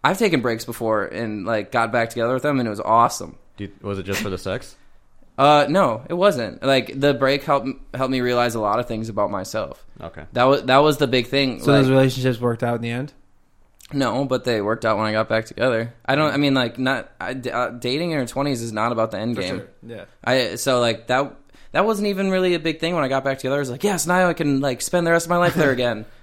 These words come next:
Speaker 3: Yeah.
Speaker 1: wasn't like that. I was
Speaker 3: You're
Speaker 1: like,
Speaker 3: more
Speaker 1: "I'm just,
Speaker 3: happy.
Speaker 1: like, I'm just really happy
Speaker 2: Yeah.
Speaker 1: to be around this
Speaker 3: Yeah.
Speaker 1: person again." The sex is good. We're enjoying each other's, um, company a lot more. Like, the break helped a lot. And one thing I would say is, like, I did feel like it was officially over.
Speaker 2: And that goes back with being comfortable.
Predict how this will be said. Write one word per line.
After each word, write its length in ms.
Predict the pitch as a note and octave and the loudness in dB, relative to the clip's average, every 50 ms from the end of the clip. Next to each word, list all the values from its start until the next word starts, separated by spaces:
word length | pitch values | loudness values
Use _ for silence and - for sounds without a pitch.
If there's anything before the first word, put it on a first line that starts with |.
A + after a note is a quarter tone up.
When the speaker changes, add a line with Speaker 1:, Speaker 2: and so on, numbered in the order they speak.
| - - | -8 -4
Speaker 3:
Yeah. 80 | C#3 | -2
Speaker 1:
wasn't 200 | F3+ A3+ G3+ C#3+ | -2 0 0 0
like 140 | G#2+ G#2+ - | -2 -2 -2
that. 120 | B2+ C3 C3+ | 0 0 2
I 40 | |
was 80 | C3+ D3 | 2 2
Speaker 3:
You're 80 | D3 C3 | 2 2
Speaker 1:
like, 20 | - D3 | 2 2
Speaker 3:
more 0 | |
Speaker 1:
"I'm 40 | - | 2
just, 120 | C3 C3 - | 2 4 2
Speaker 3:
happy. 160 | F3 C3 A#2+ | 2 0 0
Speaker 1:
like, 80 | A2+ - | -2 -4
I'm 100 | B2+ E3 | -4 -4
just 120 | D#3+ A#2+ | -4 -4
really 200 | A#2+ A#2+ B2 B2 | -2 -2 -2 -2
happy 220 | B2 B2+ B2+ C3 C3+ | -2 -2 -2 -2 -2
Speaker 2:
Yeah. 60 | C3 | -2
Speaker 1:
to 40 | A#2+ | -2
be 120 | A#2+ B2+ B2+ | -2 -2 -2
around 140 | B2 B2 B2 | 0 -2 -2
this 100 | B2 A2 | -2 -4
Speaker 3:
Yeah. 60 | A2+ | -4
Speaker 1:
person 200 | - G#2 G#2+ A2 | -4 -6 -6 -8
again." 260 | G2 G2+ F#2+ F2+ G#2+ - - - - - | -8 -8 -8 -8 -10 -14 -18 -20 -16 -12
The 60 | A2+ | -8
sex 280 | A2 - A2+ A#2 A#2 - | -4 -2 -2 -2 -2 -4
is 100 | C3+ B2 | -6 -4
good. 180 | - C#3 C3+ C3+ | -2 -2 0 0
We're 100 | C3 B2 | 0 -2
enjoying 340 | A2 G#2+ G#2 G#2+ G#2+ A2+ A#2+ | -2 -2 -2 -4 -2 -2 -4
each 140 | B2 A#2+ - | -4 -4 -4
other's, 500 | B2 A#2+ A#2+ A#2 A#2 A2+ A2+ - - - | -4 -2 -2 -2 -4 -4 -6 -10 -8 -4
um, 400 | - G#2+ G2 F2+ F2 F2 D#2+ D2+ - - _ - - - | -2 0 0 0 -2 -4 -6 -10 -16 -20 _ -20 -12 -8
company 340 | - A2 A#2+ C3 C3+ C3+ | -6 -6 -4 -2 -2 0
a 60 | C3+ C#3 | 0 0
lot 160 | C#3+ C3 B2+ | 0 0 0
more. 240 | C3+ C#3+ C#3+ D3 C3+ | 0 0 0 0 0
Like, 240 | A2+ G#2 G2 - - - - - - | 0 -2 -2 -6 -10 -20 -14 -6 -4
the 80 | C3 | -2
break 220 | G#2 B2 C3+ E3+ - | 0 2 0 0 0
helped 240 | C#3+ C3+ D3 - - | 0 -2 -2 -2 -4
a 40 | A#2 | -2
lot. 380 | A2 B2 C#3+ C3 A2 - - - - - _ _ _ - | 0 2 2 2 0 -2 -6 -12 -20 -20 _ _ _ -6
And 480 | - C3 C3 C3 C3 B2+ A#2+ A#2+ A#2 - - - _ _ _ _ - | -2 0 0 2 2 0 0 -2 -4 -8 -12 -14 _ _ _ _ -8
one 220 | B2+ B2 C#3 D#3 | -4 -4 -2 -2
thing 160 | E3+ F3+ E3+ | -2 0 0
I 80 | D#3 C3+ | 0 0
would 220 | A#2 A#2 B2 B2 | 0 0 -2 -4
say 220 | - E3+ D#3+ F3 E3+ | -4 -4 -2 -2 -2
is, 120 | D#3 A#2+ | -2 -2
like, 220 | A#2+ A2 G2+ - | -2 -2 -2 -2
I 80 | C3 D#3+ | -4 -4
did 240 | D#3 D#3 F#3+ A3+ - | -2 -2 -4 -4 -4
feel 160 | - A2 F#2 | -4 -4 -4
like 120 | E2+ F#2 | -4 -4
it 40 | G2+ | -6
was 80 | G#2 G2 | -6 -8
officially 420 | G#2 - - G#2+ G2 - G2+ G2 | -8 -10 -10 -10 -8 -8 -10 -10
over. 300 | F#2+ F#2+ - - - - - _ _ - - | -12 -12 -14 -14 -16 -18 -20 _ _ -20 -14
Speaker 2:
And 160 | G2 G2 G2 | -10 -8 -6
that 180 | G2 G2+ - - _ _ _ _ _ _ _ | -6 -8 -8 -12 _ _ _ _ _ _ _
goes 220 | - G2 G2+ G#2+ G2 | -6 -6 -6 -4 -4
back 240 | G#2+ A2 A2+ A2 A2+ | -4 -4 -4 -4 -6
with 100 | G#2 G2 | -8 -8
being 160 | A2 G#2+ G#2 | -8 -8 -8
comfortable. 440 | - G#2+ A#2+ - B2 F#2+ E2 E2 | -10 -10 -12 -12 -12 -14 -14 -16